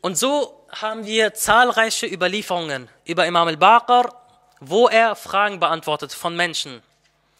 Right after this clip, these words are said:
Wo die Menschen zu ihm kamen und ihm bestimmte Fragen gestellt haben. Zum Beispiel, einst kam jemand zu ihm und fragte ihn bezüglich der Sura einundzwanzig, Vers dreißig,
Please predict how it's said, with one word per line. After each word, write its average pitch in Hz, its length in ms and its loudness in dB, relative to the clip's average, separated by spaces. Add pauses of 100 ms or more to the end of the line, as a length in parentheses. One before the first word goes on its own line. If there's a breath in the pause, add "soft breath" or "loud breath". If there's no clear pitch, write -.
(260 soft breath)
Wo 156 100 -6
die 160 80 -4
Menschen 180 300 -2
zu - 140 -6
ihm 233 140 -6
kamen 220 240 0
und 190 120 -8
ihm 208 160 -6
bestimmte 202 340 -8
Fragen 196 340 4
gestellt 160 380 -4
haben. 135 260 0
Zum 190 140 -4
Beispiel, 208 380 2
einst 202 280 -2
kam 180 200 -2
jemand 175 240 -4
zu 226 140 -4
ihm 233 280 -2 (680 loud breath)
und 170 180 -8
fragte 233 300 4
ihn 233 140 0
bezüglich 214 440 -2
der 180 120 0
Sura 190 340 2
einundzwanzig, 185 920 -2
Vers 202 300 -2
dreißig, 175 760 -2